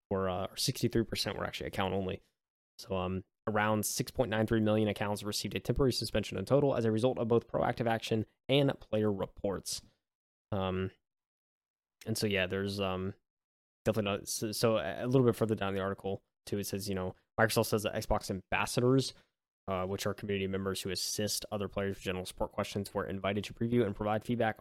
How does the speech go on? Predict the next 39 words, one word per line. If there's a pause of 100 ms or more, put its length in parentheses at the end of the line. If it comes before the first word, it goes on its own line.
on (200)
the
report,
and
that (420)
all
information
was
collected
in (160)
accordance
with
its
commitment
to (380)
privacy. (880)
Company
ha-,
will
release
a
new
digital
transparency
report
every
six
months
going
forward
to
share (120)
progress
updates
alongside
a
continued
review
of